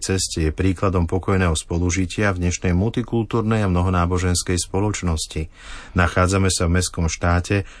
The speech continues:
ktorý hostí ľudí z celého sveta. Vidíme mozaiku rôznych kultúr a náboženských a duchovných tradícií. Pápež František sa stretne najmä s mladými ľuďmi, ktorí sa venujú medzináboženskému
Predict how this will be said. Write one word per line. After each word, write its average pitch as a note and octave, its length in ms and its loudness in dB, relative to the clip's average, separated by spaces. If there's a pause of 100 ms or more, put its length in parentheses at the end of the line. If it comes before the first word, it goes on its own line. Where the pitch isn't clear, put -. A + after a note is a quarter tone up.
(100)
ktorý C3 320 0
hostí - 240 -4
ľudí G#2 240 0
z - 160 -6
celého F2 240 0
sveta. F#2 560 -4 (400)
Vidíme F#2+ 320 2
mozaiku G2 480 2
rôznych F2 400 -2
kultúr A2+ 400 -2
a F2+ 80 2
náboženských G2 720 0
a E2 80 0
duchovných E2+ 400 0
tradícií. F2+ 800 -2 (400)
Pápež D#3+ 320 0
František G#2 480 -2
sa A2 160 0
stretne A#2 400 0
najmä A#2+ 160 2
s G#2+ 80 -2
mladými G#2 400 0
ľuďmi, G#2+ 320 0
ktorí F#2 320 -2
sa F#2 160 0
venujú G2+ 320 2
medzináboženskému G2 960 0